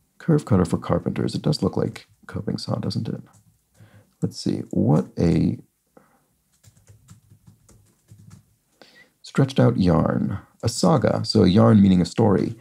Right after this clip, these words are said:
You've stretched it out. It takes quite a long time. Like a saga, a long story.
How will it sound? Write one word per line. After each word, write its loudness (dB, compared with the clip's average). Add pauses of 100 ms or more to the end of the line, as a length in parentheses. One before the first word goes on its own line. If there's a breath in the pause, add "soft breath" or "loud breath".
(260 loud breath)
You've -10
stretched -2
it 2
out. 2
It -6
takes -2
quite 0
a 4
long 2
time. -2
Like -10
a -4
saga, 0
a -4
long 0
story. -6